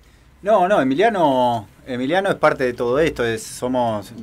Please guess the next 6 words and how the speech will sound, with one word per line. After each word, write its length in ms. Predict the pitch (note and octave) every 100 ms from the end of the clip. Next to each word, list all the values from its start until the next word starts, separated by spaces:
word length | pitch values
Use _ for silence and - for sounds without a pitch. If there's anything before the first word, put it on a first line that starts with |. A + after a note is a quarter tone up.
| F#2+
tanto 240 | C3 B2+
Emiliano 500 | B2 A#2+ D3+ F3 E3
como 840 | B2 A2+ A2+ A2 A2 G#2+ G#2 G2+ G2 _
Fernando 460 | - A#2+ C3 B2 A2+
Papu 240 | B2+ B2
Bustos, 600 | B2 D3 D#3+ D#3 D3+ D3